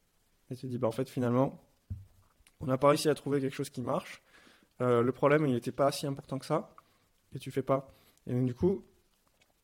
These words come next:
comment tu fais ? Parce que, comment tu fais pour, euh, pour que, du coup, tout le reste de ton équipe, parce que là, il y avait quand même peut-être, euh, donc il y a un, il y a un dev ici qui,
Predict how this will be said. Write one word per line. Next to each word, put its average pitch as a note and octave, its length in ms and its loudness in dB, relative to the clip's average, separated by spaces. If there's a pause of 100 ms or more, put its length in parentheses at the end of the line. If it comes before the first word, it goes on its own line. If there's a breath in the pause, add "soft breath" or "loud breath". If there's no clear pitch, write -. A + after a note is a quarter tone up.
(240)
comment D#3 240 0
tu C#3+ 140 -2
fais ? E3+ 180 6
Parce D#3+ 140 2
que, B2+ 120 2 (1400 soft breath)
comment D3+ 160 4
tu D3 120 -2
fais F3+ 160 4
pour, D3 240 4
euh, B2 500 6
pour B2 180 -2
que, A#2+ 400 2
du B2 180 -6
coup, D#3 120 -2
tout F#3 140 -4
le D#3+ 60 4
reste D#3 160 4
de C3+ 60 -4
ton C3 120 0
équipe, B2+ 300 -2
parce B2+ 120 -8
que - 80 -4
là, D3 80 4
il C#3+ 40 4
y - 20 4
avait A#2 120 0
quand C3 100 2
même C3 140 4
peut-être, A2+ 280 0
euh, A#2 80 2
donc A2+ 160 -2
il A#2+ 40 4
y - 20 6
a - 80 2
un, D3+ 220 4
il - 60 -4
y - 40 0
a - 100 -2
un D#3 100 4
dev C3+ 240 4
ici A#2+ 260 -8
qui, A#2+ 180 -4